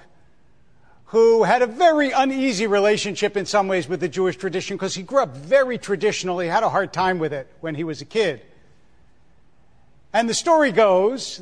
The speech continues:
that he and two friends were once on the Sabbath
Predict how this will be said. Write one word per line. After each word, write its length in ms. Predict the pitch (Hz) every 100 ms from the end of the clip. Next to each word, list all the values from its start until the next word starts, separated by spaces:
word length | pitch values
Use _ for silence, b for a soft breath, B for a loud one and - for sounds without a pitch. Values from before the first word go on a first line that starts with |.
| -
that 200 | 226 165
he 340 | 254 311 302
and 160 | 269 185
two 180 | 254 240
friends 460 | - 254 240 170
were 140 | 156 196
once 640 | 175 233 226 - - - b b b
on 180 | 190 196
the 100 | 190
Sabbath 720 | - 262 254 208 196 - -